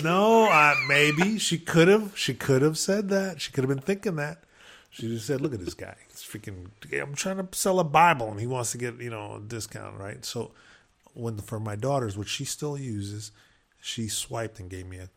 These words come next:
a corporate discount. I was like, "Wow," you know. So we left. I said, I was very thankful. I said, "Thank you." Boom,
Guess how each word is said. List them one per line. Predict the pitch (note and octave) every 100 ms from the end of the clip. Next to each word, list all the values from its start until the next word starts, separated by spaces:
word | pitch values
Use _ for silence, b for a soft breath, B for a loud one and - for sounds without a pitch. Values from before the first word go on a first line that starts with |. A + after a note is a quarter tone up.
| _ F2
a | - _ _
corporate | - F2+ - G#2
discount. | G#2 G2+ - A#2+ A#2 _ _ _ b b b b -
I | G2+
was | G2+ G#2
like, | G#2 G#2+
"Wow," | A2 G#2 A#2 F#2 F#2+
you | F2+
know. | F#2 F#2+ G2+
So | - -
we | G2 A#2+
left. | C3 F2+ F#2+ G#2 -
I | -
said, | - F#2 G2+
I | F#2+
was | F2+ F2+
very | G2 G2+ G#2+
thankful. | G#2+ F#2 - G#2
I | F2
said, | - F#2+
"Thank | A2 A2+ -
you." | A2+ G#2
Boom, | G#2